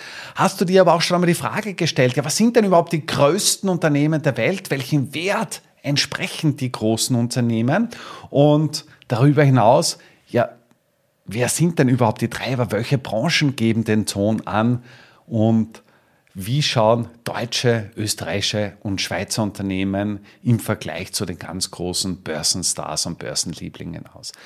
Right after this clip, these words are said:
Eines vorneweg, alle Aktien, die an den Weltbörsen notieren, haben eine Marktkapitalisierung von ungefähr einhundertsechs, einhundertsieben Billionen, hängt natürlich immer auch von der Tagesperformance ab.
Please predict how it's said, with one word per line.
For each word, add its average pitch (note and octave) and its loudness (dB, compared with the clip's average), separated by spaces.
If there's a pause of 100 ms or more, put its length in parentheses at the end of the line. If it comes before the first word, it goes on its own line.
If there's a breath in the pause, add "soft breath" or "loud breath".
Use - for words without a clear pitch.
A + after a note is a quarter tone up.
(320 loud breath)
Eines F#3 0
vorneweg, D3+ 2 (560 loud breath)
alle F3 2
Aktien, E3+ -2 (320)
die C#3+ 2
an C3 4
den B2+ 2
Weltbörsen C3+ -2
notieren, C#3 0
haben C3 2
eine C3 4
Marktkapitalisierung C#3+ -2
von C3 -4
ungefähr B2+ 0 (240 loud breath)
einhundertsechs, D3+ -2
einhundertsieben C#3+ 0
Billionen, B2 0
hängt A#2+ -2
natürlich B2+ -2
immer B2+ 4
auch G#2+ 0
von A#2 -2
der A#2 2
Tagesperformance C#3+ -2
ab. - -2